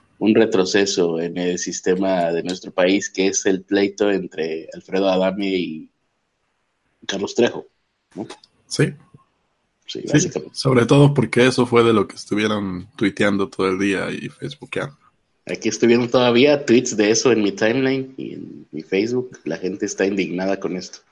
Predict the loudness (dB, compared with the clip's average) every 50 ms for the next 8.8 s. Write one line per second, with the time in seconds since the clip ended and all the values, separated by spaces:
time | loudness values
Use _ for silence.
0 | -20 _ _ _ _ _ -4 2 4 4 4 4 4 4 4 4 4 6 6 6
1 | 6 4 2 2 0 -4 -8 -8 -6 -6 -4 -4 -4 -4 -4 -4 -4 -4 -4 -4
2 | -4 -6 -4 -4 -6 -6 -4 -2 -2 0 0 0 0 0 -2 -2 -4 -4 -6 -6
3 | -8 -4 -4 -4 -4 -4 -4 -2 0 0 2 4 4 4 4 2 0 -2 -2 2
4 | 4 6 6 8 6 6 6 6 4 2 2 2 4 4 4 4 2 -2 -8 -14
5 | -16 -14 -10 -8 -4 -4 -4 -4 -4 -10 -4 -2 -2 -2 -2 -6 -12 _ -4 -4
6 | -2 0 0 0 0 0 0 0 0 0 0 -2 -2 -2 -2 -4 -4 -6 -6 -8
7 | -10 -10 -8 -8 -6 -4 -4 -4 -4 -4 -6 -8 -12 _ _ _ -14 -6 -6 -4
8 | -4 -6 -10 -16 _ _ _ _ _ -6 -6 -4 -4 -6 -12